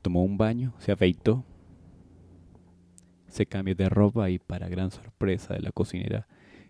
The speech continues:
pidió algo para desayunar. Se afeitó la barba y los pelos del pene y se cepilló cuatro veces. A las diez de la mañana, Terry llamó a Albert y Archie,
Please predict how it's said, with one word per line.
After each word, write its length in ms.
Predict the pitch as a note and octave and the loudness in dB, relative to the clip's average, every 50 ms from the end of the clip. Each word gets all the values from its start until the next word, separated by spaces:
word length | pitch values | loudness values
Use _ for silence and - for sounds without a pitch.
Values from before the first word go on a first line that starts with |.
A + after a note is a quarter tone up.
| _ - - | _ 0 2
pidió 360 | G#2+ F#2 F#2+ F#2+ G2 G2 G2+ | 4 6 6 8 8 8 6
algo 220 | G2 G2 G2+ G2+ | 4 2 0 -2
para 260 | - - G#2 G2 F#2+ | -2 -2 -4 -4 -2
desayunar. 800 | G2 G2 G2 - - G2 - - F#2 - - - - - - - _ _ _ _ _ _ _ _ _ _ - - | -2 -4 -4 -4 -6 -10 -10 -10 -12 -12 -14 -16 -16 -18 -20 -20 _ _ _ _ _ _ _ _ _ _ -20 -20
Se 60 | - - | -18 -12
afeitó 320 | - G#2 G2 - - E2+ | -8 -8 -6 -4 -2 -4
la 100 | F2+ F2 | -4 -2
barba 500 | E2 E2+ G2+ - - - - - - _ _ _ _ - - - - - _ _ | -4 -4 -4 -6 -8 -10 -12 -18 -20 _ _ _ _ -20 -20 -20 -20 -20 _ _
y 80 | - E2 | -8 -4
los 260 | - D2 - - - | -4 -4 -6 -8 -14
pelos 480 | - _ - F#2+ F#2 F#2+ G2+ G2 - - | -10 _ -2 0 0 0 0 -2 -6 -6
del 220 | - G#2 G#2 - | -6 -6 -6 -8
pene 580 | _ - - - - - - - - - - - - _ _ _ _ _ _ _ _ _ _ _ _ _ _ _ _ - - _ _ _ _ | _ -10 -10 -10 -12 -18 -20 -20 -20 -20 -20 -20 -20 _ _ _ _ _ _ _ _ _ _ _ _ _ _ _ _ -20 -20 _ _ _ _
y 60 | - | -18
se 120 | - - | -16 -14
cepilló 360 | - - - - - - - - - - | -14 -14 -14 -12 -12 -12 -12 -14 -10 -8
cuatro 340 | - G2 F#2+ - - - - | -6 -6 -6 -6 -8 -10 -10
veces. 560 | - - - - - - - - - - _ _ _ _ _ _ _ _ _ _ _ _ _ - _ - - - - - | -12 -16 -16 -14 -16 -16 -16 -18 -20 -20 _ _ _ _ _ _ _ _ _ _ _ _ _ -20 _ -20 -20 -14 -2 4
A 100 | A#2+ B2+ | 6 8
las 140 | C3 B2+ B2 | 8 10 8
diez 160 | C3 C#3 C3 | 8 8 6
de 80 | C#3 C#3 | 6 4
la 80 | C#3 | 4
mañana, 340 | C3+ C#3 C#3 C#3+ C#3 A#2 G2 | 4 2 2 2 2 0 2
Terry 320 | - A2 A2 A#2 A#2 A2+ | 4 6 6 8 6 6
llamó 280 | G#2+ A2 G#2+ G#2+ G#2+ G#2+ | 4 4 4 4 2 2
a 100 | G#2 A2 | 2 0
Albert 340 | A2 G2+ F#2+ F#2 F2 F2+ F2+ | 0 0 0 0 0 0 0
y 80 | F2+ | 2
Archie, 440 | F2+ F2 E2+ - - - - - - | 2 2 0 -2 -4 -8 -12 -12 -12